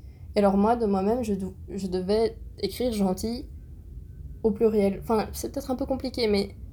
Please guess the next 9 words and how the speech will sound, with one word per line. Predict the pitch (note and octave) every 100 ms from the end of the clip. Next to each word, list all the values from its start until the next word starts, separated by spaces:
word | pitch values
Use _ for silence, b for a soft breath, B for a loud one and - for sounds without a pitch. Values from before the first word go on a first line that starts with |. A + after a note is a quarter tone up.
| -
ce | -
qui | -
fait | A3+ C#4+
qu'au | C#4+ A#3
final, | A#3 A#3+ C#4
mon, | A#3 G3+ G3 G3 G3 - - - - - - - - - - - B B B B -
mon | A3+
cerveau | C4 B3
s'habituait | C#4 B3+ A#3 A3+ A3+ A#3 B3